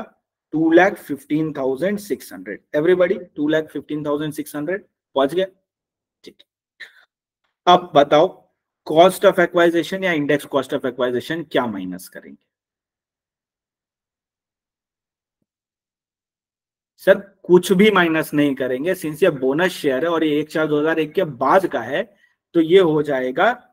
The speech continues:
nil, और इसके nil होते ही entire amount will be our long term capital gain। अब देखो,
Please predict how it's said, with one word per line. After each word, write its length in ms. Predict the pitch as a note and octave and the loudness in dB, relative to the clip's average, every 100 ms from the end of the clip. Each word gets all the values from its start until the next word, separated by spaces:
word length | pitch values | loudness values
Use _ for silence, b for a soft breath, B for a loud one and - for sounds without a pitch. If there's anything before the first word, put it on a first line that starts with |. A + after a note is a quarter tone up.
| _ _ | _ _
nil, 380 | A#2+ C#3 E3+ B2+ - _ _ _ _ - | -12 -2 0 0 -4 _ _ _ _ -8
और 140 | B2+ | -6
इसके 300 | C3+ - F#3+ | -6 -2 0
nil 260 | F3 F#3 F3+ | 2 0 0
होते 220 | E3+ F3+ | 0 -2
ही 340 | G3+ - D3+ | -4 -6 -10
entire 760 | D3+ D3+ - D#3 D3 D#3+ F3+ E3+ | -8 -10 -8 -2 0 0 0 -2
amount 400 | D3+ D3+ D#3 C#3+ | -4 -6 -8 -6
will 180 | C3+ C3 | -6 -4
be 120 | C3+ C3+ A#2+ | -4 -4 -4
our 380 | B2 C#3+ F#3 C4 B3+ _ _ - A2 | -4 -2 0 0 -4 _ _ -18 -12
long 360 | A#2+ A#2 A2+ A2+ _ | -10 -10 -12 -16 _
term 440 | B2+ C#3+ F#3+ A#3+ G#3 - B2 | -8 -4 -2 -4 -6 -12 -12
capital 920 | G2 - - G2 - A2+ C#3+ A3+ C#4 - _ _ _ _ - | -12 -12 -16 -16 -12 -8 -2 -2 -2 -8 _ _ _ _ -20
gain। 260 | A2+ G2 F#2 _ _ _ _ _ _ _ _ _ _ C#3 | -18 -18 -20 _ _ _ _ _ _ _ _ _ _ -10
अब 180 | C3 - | -10 -12
देखो, 140 | C#2+ | -20